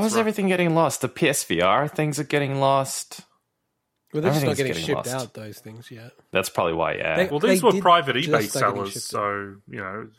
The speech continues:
Speaker 2: Oh,
Speaker 1: But the,
Speaker 2: okay.
Speaker 1: the weird part, it's, it was, like, two different sellers
Speaker 2: Hmm.
Speaker 1: at the same time.
Speaker 3: Yeah, that's the weird thing.
Speaker 2: And they
Speaker 3: I
Speaker 2: both
Speaker 3: find
Speaker 2: didn't.
Speaker 1: So that
Speaker 3: yeah.
Speaker 1: makes me think that someone's, like, taken it out of my letterbox or something, 'cause they're three D S games, so there'd be small parcels,
Speaker 2: Yeah.
Speaker 1: you know, so.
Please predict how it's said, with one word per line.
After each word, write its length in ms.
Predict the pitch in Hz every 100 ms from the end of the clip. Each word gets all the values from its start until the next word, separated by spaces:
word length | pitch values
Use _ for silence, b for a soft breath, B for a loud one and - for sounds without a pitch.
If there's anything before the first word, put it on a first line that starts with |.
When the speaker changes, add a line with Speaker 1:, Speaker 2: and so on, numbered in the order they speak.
| -
Speaker 2:
Oh, 380 | 110 120 87 80 -
Speaker 1:
But 240 | 185 190 -
the, 100 | 214
Speaker 2:
okay. 280 | - 160 -
Speaker 1:
the 80 |
weird 240 | 214 302 320
part, 220 | 214 190
it's, 260 | 165 - - _ -
it 60 |
was, 120 | 170 160
like, 180 | -
two 160 | - 220
different 260 | 202 156 -
sellers 480 | 160 147 120 87 80
Speaker 2:
Hmm. 60 |
Speaker 1:
at 60 | 113
the 80 | 117
same 360 | - 127 117
time. 540 | - 131 127 101 90 _ _ _ _ -
Speaker 3:
Yeah, 100 | 202
that's 180 | 254 -
the 80 | 285
weird 300 | 151 175 -
thing. 100 | 135
Speaker 2:
And 80 | 123
they 40 |
Speaker 3:
I 20 | 104
Speaker 2:
both 100 | 104
Speaker 3:
find 140 | 123
Speaker 2:
didn't. 120 | 131 -
Speaker 1:
So 100 | 175
that 200 | 180 196
Speaker 3:
yeah. 40 |
Speaker 1:
makes 260 | 214 208 202
me 80 | 170
think 280 | - 156 -
that 100 | -
someone's, 640 | - 143 135 123 117 120
like, 260 | 117 113 _ _ _ _ _ _ _
taken 380 | - 135 - 113
it 40 | 110
out 140 | 107
of 60 | 104
my 100 | 101
letterbox 560 | 98 131 127 120 -
or 20 | -
something, 280 | 117 131 131
'cause 220 | 123 104
they're 100 | 110
three 260 | - 160
D 100 | 113 151
S 120 | -
games, 420 | 127 107 107 123
so 160 | 131 117
there'd 220 | 113 101
be 80 | 117
small 320 | - 113 156
parcels, 320 | 113 143 160
Speaker 2:
Yeah. 600 | 160 151 123 110 95 92
Speaker 1:
you 60 | 127
know, 60 |
so. 400 | 131 - - 123